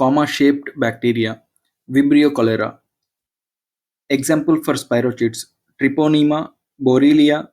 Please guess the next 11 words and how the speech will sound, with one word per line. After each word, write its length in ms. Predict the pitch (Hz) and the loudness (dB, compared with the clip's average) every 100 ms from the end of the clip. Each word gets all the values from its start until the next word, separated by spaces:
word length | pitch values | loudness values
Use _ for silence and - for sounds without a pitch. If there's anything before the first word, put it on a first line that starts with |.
| _ 123 | _ -6
Leptospira. 600 | 123 - 131 - 113 110 - _ _ _ _ _ _ _ _ _ _ _ _ | -4 -2 -4 -2 -2 -4 -8 _ _ _ _ _ _ _ _ _ _ _ _
Example 560 | 139 139 139 156 151 151 151 | -4 -4 -2 -2 0 -2 0
for 120 | 139 139 | -4 -2
filamentous, 600 | 123 123 123 117 120 110 - - _ _ _ _ _ | 0 0 0 -2 -2 -6 -8 -14 _ _ _ _ _
actinomides. 760 | 135 139 147 147 135 117 110 - - _ _ _ _ _ _ _ _ _ _ _ _ | -8 -2 2 4 2 2 -2 -6 -20 _ _ _ _ _ _ _ _ _ _ _ _
Example 520 | 135 135 160 160 165 165 | -4 -2 0 0 0 0
for 140 | - 113 113 - _ _ _ _ _ | 0 -2 -4 -10 _ _ _ _ _
pleomorphic 720 | 156 156 156 143 139 139 139 135 | 2 4 4 2 0 0 -4 -2
bacteria, 500 | 131 123 120 110 107 113 _ _ _ | -4 -4 -4 -4 -6 -12 _ _ _
Mycoplasma 720 | 127 127 156 - 147 139 147 - - _ | -4 -2 -2 -2 -2 -2 -4 -4 -10 _
and 100 | 147 | -2